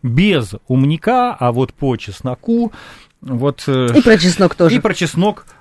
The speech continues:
Speaker 1: а, в том числе. А, Алёна, напоминаю, Алёна Поташова, кандидат медици-, медицинских наук, гастроэнтеролог. Алёна, у меня к вам сразу вот такой будет вопрос. Однажды общался я с одним очень большим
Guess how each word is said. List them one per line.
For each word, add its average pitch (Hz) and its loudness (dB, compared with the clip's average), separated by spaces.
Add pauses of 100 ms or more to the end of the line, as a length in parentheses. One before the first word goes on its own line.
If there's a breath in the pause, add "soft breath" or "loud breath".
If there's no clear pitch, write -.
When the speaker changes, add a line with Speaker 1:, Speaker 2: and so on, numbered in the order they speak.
(160)
Speaker 1:
а, 135 2
в - 2
том 185 2
числе. 131 -4 (160)
А, 127 2
Алёна, 147 0
напоминаю, 127 -4
Алёна 123 -2
Поташова, 190 -2
кандидат 123 -6
медици-, 120 -8
медицинских 135 -4
наук, 190 -2
гастроэнтеролог. 143 -2 (560 loud breath)
Алёна, 165 0
у - 2
меня 196 0
к - -12
вам 202 -2
сразу 190 -2
вот 147 0
такой 160 -2
будет 135 -2
вопрос. 120 -2 (420 soft breath)
Однажды 160 0
общался 151 -4
я 143 -2
с - -12
одним 135 0
очень 165 0
большим 113 0